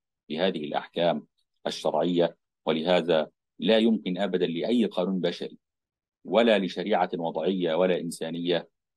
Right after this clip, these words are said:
أن يكون لها في النفس الإنسانية هذا التعظيم ولا هذا الأثر،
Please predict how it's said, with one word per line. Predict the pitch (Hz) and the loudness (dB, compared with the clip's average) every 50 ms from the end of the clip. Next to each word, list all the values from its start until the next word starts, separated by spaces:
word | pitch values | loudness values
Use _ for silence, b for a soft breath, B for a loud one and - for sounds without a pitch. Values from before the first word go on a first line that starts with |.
| _ - 87 | _ -2 0
أن | 87 87 87 85 85 - - _ _ _ _ _ _ | 0 0 0 -2 -4 -6 -12 _ _ _ _ _ _
يكون | - 80 76 71 - - 95 101 98 90 90 85 85 82 - - _ _ _ _ - | -4 -2 -2 -2 -2 -4 -2 0 0 0 0 0 0 -2 -2 -6 _ _ _ _ -12
لها | 78 78 80 92 98 98 95 90 85 85 82 - - _ _ _ _ _ | -8 -2 2 2 2 4 4 4 4 4 2 0 -4 _ _ _ _ _
في | - 82 | -10 -8
النفس | 82 80 82 90 95 92 - - - - | -8 -4 -2 -2 -2 -4 -4 -8 -10 -10
الإنسانية | 78 73 80 82 80 - 80 78 80 82 87 87 85 85 85 85 - - _ - - - | -8 -6 -6 -6 -4 -2 0 0 0 0 0 0 2 2 0 0 -2 -6 _ -14 -2 0
هذا | 90 87 85 82 | 2 2 2 0
التعظيم | - - 80 78 80 82 - 80 80 - - _ _ _ _ _ _ _ _ _ _ _ | -2 -2 -4 -4 -4 -4 -6 -8 -10 -10 -14 _ _ _ _ _ _ _ _ _ _ _
ولا | - 82 85 85 82 78 87 87 | -2 0 2 2 2 2 2 0
هذا | 78 85 | 0 0
الأثر، | 76 - - 98 - - 87 - | -2 -2 -2 -4 -2 -2 -2 -4